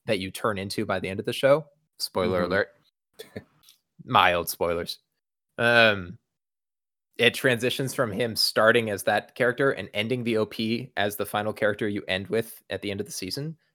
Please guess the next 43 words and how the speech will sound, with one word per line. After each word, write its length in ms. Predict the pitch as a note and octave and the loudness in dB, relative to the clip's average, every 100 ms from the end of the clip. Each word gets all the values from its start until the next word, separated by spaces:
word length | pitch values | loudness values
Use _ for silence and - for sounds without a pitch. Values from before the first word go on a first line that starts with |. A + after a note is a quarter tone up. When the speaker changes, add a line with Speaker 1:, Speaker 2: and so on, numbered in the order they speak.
| - | -6
Speaker 1:
But 160 | A#2+ - | -4 -4
Speaker 2:
Mm-hmm. 120 | - | -4
Speaker 1:
throughout 640 | A#2 G2+ F#2+ A2 B2 B2 - | 0 -2 2 6 6 4 -4
the 120 | A2+ | -6
entire 640 | G#2 - G#2+ G#2+ G#2 G2+ | -6 -2 2 2 2 2
O 100 | F#2+ G2 | -2 -6
P, 340 | - A2+ G#2+ | -4 -2 -2
you 160 | - G#2 | -4 -8
can 140 | A2+ | -6
slowly 420 | G#2 - A2 G#2+ | -6 0 0 0
see 240 | G#2 - G2+ | -4 -4 -4
him 160 | G#2 | -6
changing. 460 | F2+ - F2+ F#2 - - _ _ - | -8 -10 -10 -10 -14 -16 _ _ -14
And 120 | A2 | -8
you 80 | G#2+ | -4
can 140 | B2 | -4
also 260 | G2+ A#2 A#2 | -4 -4 -4
see, 200 | - B2 A2 | -4 -4 -4
even 280 | G#2+ A#2 C3+ | -2 0 0
in 60 | A2+ | -4
the 80 | |
first 360 | G#2 A#2+ A2 - | -4 -2 -2 -2
five 200 | A2 G#2 | -2 -2
seconds, 460 | - A#2 G#2 G2 - | 0 0 0 -6 -8
it's 140 | G#2+ | -6
basically 600 | - G2+ A#2 A2+ G#2 G2+ _ _ _ | -2 -2 -2 -6 -6 -6 _ _ _
his 240 | - C3 A2+ | 4 4 4
image 300 | A#2+ B2 A#2+ | 2 4 4
of 80 | A#2 | 2
himself. 640 | G#2 - - G#2+ G#2 - - - | 0 -2 2 2 2 -4 -16 -4
And 160 | A2+ | -2
then 120 | A2+ A2+ | 0 0
the 100 | A2+ | -2
screen 360 | - B2 A2+ | 0 -2 -2
title, 540 | A2 A2+ A2 G#2+ G2+ _ - | 0 2 2 0 -2 _ -4
it 160 | A2+ A#2 | -4 -2
brings 180 | A#2 | -4
up 100 | A2+ | -4
the 80 | - | -6
title 280 | A2 A2+ A2+ | -2 0 0
screen 320 | - A2 G2+ | -2 -6 -6
and 160 | F#2 G2 | -6 -8
it, 140 | - | -8